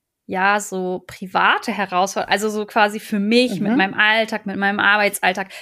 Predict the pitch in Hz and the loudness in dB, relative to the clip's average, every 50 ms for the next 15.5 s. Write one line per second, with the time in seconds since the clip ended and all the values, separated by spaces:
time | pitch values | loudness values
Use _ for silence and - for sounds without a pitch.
0 | - - 220 220 - 226 208 - - 220 196 220 196 190 - _ - 190 196 190 | -2 0 0 0 2 -2 -4 -4 -4 -4 -2 -2 -4 -4 -6 _ -4 -4 -4 -4
1 | - 202 208 208 196 190 180 180 175 - - 185 175 175 180 185 185 185 _ _ | -4 -4 -4 -4 -4 -4 -6 -6 -8 -8 -4 -4 -4 -2 -4 -6 -8 -10 _ _
2 | _ - - 196 185 180 185 180 175 175 175 170 180 175 175 - - - 170 165 | _ -16 -10 -8 -6 -4 -4 -4 -6 -6 -8 -8 -8 -8 -8 -8 -8 -6 -6 -4
3 | 190 - - - 185 175 185 190 190 - - - - - 190 196 - 208 - 208 | -4 -6 -8 -8 -6 -6 -6 -6 -6 -8 -18 -10 -4 -4 -4 -4 -4 -8 -8 -10
4 | 196 - - - - - 208 202 202 190 190 190 190 190 190 190 - _ _ _ | -10 -10 -12 -14 -8 -4 -4 0 2 2 2 2 0 -2 -4 -4 -10 _ _ _
5 | _ _ _ _ _ _ _ - - 202 - - - 190 - 262 269 - - - | _ _ _ _ _ _ _ -18 -18 -16 -14 -8 -4 -2 -2 -2 -2 -6 -12 -10
6 | - 294 294 294 285 302 302 - 294 285 285 294 294 294 294 294 302 311 - - | -6 -6 -4 -4 -4 -6 -6 -8 -8 -4 -4 -4 -4 -4 -4 -4 -6 -6 -6 -6
7 | 285 269 277 277 269 269 285 320 - - - 294 285 277 311 302 294 294 - 311 | -8 -8 -4 -2 0 0 0 0 -4 -4 -4 -2 -2 0 0 -2 -6 -4 -2 -2
8 | 320 339 226 196 185 233 - 269 254 254 277 320 262 262 320 - - 294 359 - | 0 0 0 2 2 2 4 4 4 4 6 8 8 8 6 4 -2 -2 -2 -2
9 | - - 359 339 - - _ _ _ - - - 254 277 269 - - - - - | -2 -2 -4 -4 -4 -4 _ _ _ -12 -4 2 6 6 6 6 4 -4 0 2
10 | 339 247 240 247 302 392 508 480 - 269 302 - 302 277 254 247 208 220 220 254 | 4 4 6 6 6 6 4 4 2 -2 0 2 2 2 2 2 2 4 4 4
11 | 392 480 - - - 240 208 208 214 220 226 247 247 - - 214 214 220 214 226 | 4 4 2 0 0 0 2 4 2 2 0 -2 -6 -8 -8 -6 -4 -2 0 0
12 | 240 233 - 214 202 190 - - - 202 220 269 320 - - - - - - 214 | -2 -2 0 2 2 2 2 0 0 0 0 0 0 -4 -10 -18 -18 -10 -6 -4
13 | 214 214 233 277 311 - _ - - - - - - - - - 214 214 214 220 | -2 0 0 0 -2 -4 _ -20 -20 -20 -20 -20 -20 -10 0 4 4 4 4 2
14 | - - 214 214 220 - - 185 185 190 214 226 220 240 240 233 240 233 220 233 | 0 0 -2 0 -2 -4 -4 -2 2 2 2 2 2 0 0 0 0 -2 0 0
15 | 233 233 233 226 - - 226 226 220 220 | -2 -2 -4 -6 -6 -2 2 2 2 0